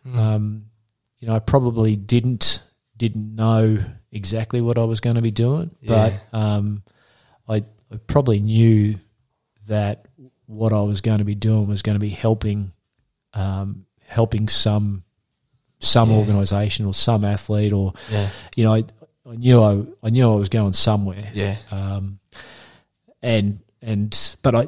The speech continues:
Speaker 2: you know, like, I wouldn't say it was, um, due to any, any genius or anything like that. It was, I can, I can s-, say hand on heart, it's, um, the,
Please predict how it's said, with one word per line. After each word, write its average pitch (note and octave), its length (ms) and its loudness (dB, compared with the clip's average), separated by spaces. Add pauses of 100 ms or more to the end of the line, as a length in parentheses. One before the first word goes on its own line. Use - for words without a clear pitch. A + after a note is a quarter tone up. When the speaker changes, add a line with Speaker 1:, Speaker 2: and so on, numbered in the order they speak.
Speaker 2:
you D#3 140 2
know, G#2+ 80 2
like, G#2 240 -2
I A#2+ 40 4
wouldn't B2 280 4
say A2+ 300 4
it G#2 140 -6
was, G#2 680 -2 (520)
um, G#2 360 -14 (240)
due A2+ 180 0
to G#2 80 -2
any, A2 440 -2 (100)
any B2 300 -2
genius A2+ 680 0
or A2+ 40 -2
anything A2+ 220 0
like G#2+ 100 -2
that. G#2+ 180 -6
It A2+ 140 -4
was, G#2+ 320 0 (160)
I B2+ 100 -4
can, C3 320 -2
I A#2+ 80 -6
can A2+ 160 -2
s-, - 280 -4
say A#2 320 -2
hand B2 380 0
on A#2 120 -2
heart, G#2 300 -2
it's, - 440 0 (180)
um, G2+ 560 -8 (760)
the, A2+ 160 -6